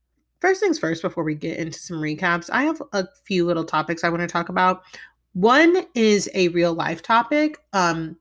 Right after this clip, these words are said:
that just absolutely chapped my ass this week. Before I start bitching about this, I want y'all to know that I'm a self-aware lady. So this is a hundred and twenty percent my fault. But hello fucking fresh.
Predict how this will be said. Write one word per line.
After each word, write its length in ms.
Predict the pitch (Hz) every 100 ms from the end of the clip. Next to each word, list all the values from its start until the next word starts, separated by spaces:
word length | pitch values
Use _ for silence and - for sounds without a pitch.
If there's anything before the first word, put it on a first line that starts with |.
| - _ _ _
that 480 | 175 165 160 - -
just 300 | 185 170 - - -
absolutely 500 | 175 - 175 160 160
chapped 380 | - 160 -
my 160 | 180 160
ass 300 | - 190 -
this 160 | - -
week. 260 | - - - - _
Before 420 | 185 269 311 320
I 80 | 320
start 400 | 190 - 165 156 _
bitching 320 | 165 165 190
about 300 | 190 196 196
this, 240 | 202 202 196 - -
I 80 | 214
want 220 | 277 277
y'all 140 | 247 208
to 60 |
know 280 | 160 156 165
that 280 | 160 156 151
I'm 280 | 160 165 160
a 80 | 156
self-aware 1040 | - 156 156 170 165 165 156 160 160 151 _ _ _ -
lady. 580 | 156 151 151 202 277 294 _ - - _
So 140 | 240
this 200 | 220 262
is 120 | 254
a 80 | 185
hundred 320 | 165 151 151
and 60 | 147
twenty 200 | - 135
percent 340 | - - -
my 140 | - -
fault. 300 | - - _ _ _ _ _ _ _ _ _ _ _ _
But 160 | 175
hello 500 | - - 294 320 269
fucking 520 | 269 - 185 180 185 170
fresh. 600 | - - - - -